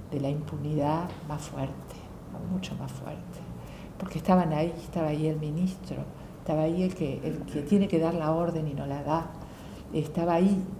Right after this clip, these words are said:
todo, están ahí, ¿no? Bueno, todo eso, creo que con el acto,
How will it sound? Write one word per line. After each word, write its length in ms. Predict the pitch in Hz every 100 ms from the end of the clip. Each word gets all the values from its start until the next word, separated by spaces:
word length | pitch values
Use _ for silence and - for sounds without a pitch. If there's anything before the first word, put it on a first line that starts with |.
| -
todo, 340 | 214 214 170
están 320 | 160 - 226
ahí, 260 | 208 208 214 - - 165
¿no? 220 | 180 254 - - -
Bueno, 240 | 165 165 -
todo 260 | - 226 220
eso, 420 | 165 156 - - - - - - - - - - -
creo 140 | 190
que 200 | 190 185
con 220 | 175 156
el 180 | 147 156
acto, 640 | 175 185 - - 160 131